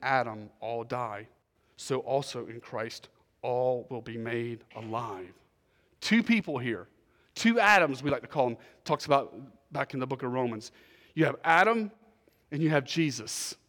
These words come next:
Adam brought sin into the world,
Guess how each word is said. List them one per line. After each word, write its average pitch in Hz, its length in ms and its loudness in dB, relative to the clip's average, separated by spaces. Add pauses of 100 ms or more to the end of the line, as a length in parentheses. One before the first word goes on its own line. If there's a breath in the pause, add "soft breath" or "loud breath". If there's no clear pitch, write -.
(600 soft breath)
Adam 226 400 6 (1800)
brought 165 220 4
sin 165 320 4
into 123 160 -2
the 120 80 -6
world, 107 320 -6